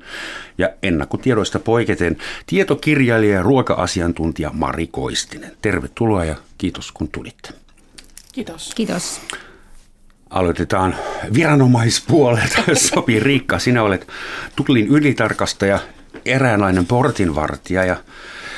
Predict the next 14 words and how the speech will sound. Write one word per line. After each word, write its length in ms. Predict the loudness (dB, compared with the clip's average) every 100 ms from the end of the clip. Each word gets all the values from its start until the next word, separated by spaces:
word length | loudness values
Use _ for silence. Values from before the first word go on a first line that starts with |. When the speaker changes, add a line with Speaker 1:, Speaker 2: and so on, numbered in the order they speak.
| -16 -8
Speaker 1:
tehtäviisi 680 | 0 0 0 0 2 2 0
kuuluu 600 | 0 2 4 4 2 2 0
estää 400 | -2 0 0 4
muun 240 | 6 6
muassa 380 | 4 2 0 0
väärennettyjen 680 | 0 0 -2 -2 0 2
ruokien 500 | 2 2 2 0 0
saapumista 680 | 2 0 2 0 0 -2 -6
Suomeen 480 | -2 0 0 0 -2
ja 140 | -2 -4
pääsyä 420 | -2 -2 0 -2 0
ruokakauppojen 840 | 0 -2 -4 -4 -4 -2 -2 0
hyllylle 380 | 0 0 -2 -2
ja 140 | -4